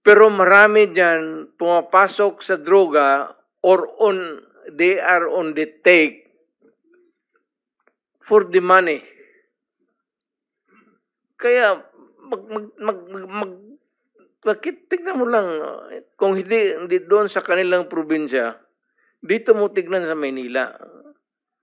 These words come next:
Kasi ako, mayor kasi ako, marami akong kilalang mayor. I cannot talk about the governors. Yung mayor lang, kasi may, mayor, siligman kami. Kung makikita mo lang paglabas ng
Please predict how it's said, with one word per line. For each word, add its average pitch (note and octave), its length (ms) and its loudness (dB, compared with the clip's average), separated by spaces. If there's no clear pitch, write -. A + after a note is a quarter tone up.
Kasi F#3+ 240 -6
ako, G3+ 240 0
mayor F#3+ 480 2
kasi F3+ 240 -2
ako, C3+ 160 -4
marami D3+ 400 2
akong C#3 240 -4
kilalang B2+ 480 -4
mayor. A#2 320 -6
I C#3 80 2
cannot G#3+ 400 -2
talk C#3 240 -2
about B2 240 -4
the A2+ 80 -18
governors. A#2 800 -8
Yung C4+ 240 -8
mayor B3+ 320 4
lang, D3 320 0
kasi A3+ 320 2
may, G#3 240 -4
mayor, B3 360 2
siligman D#3 560 -2
kami. B2+ 320 -6
Kung C4+ 280 0
makikita A3+ 520 0
mo G3+ 160 -4
lang F#3+ 160 -2
paglabas E3 560 0
ng D#3+ 180 -2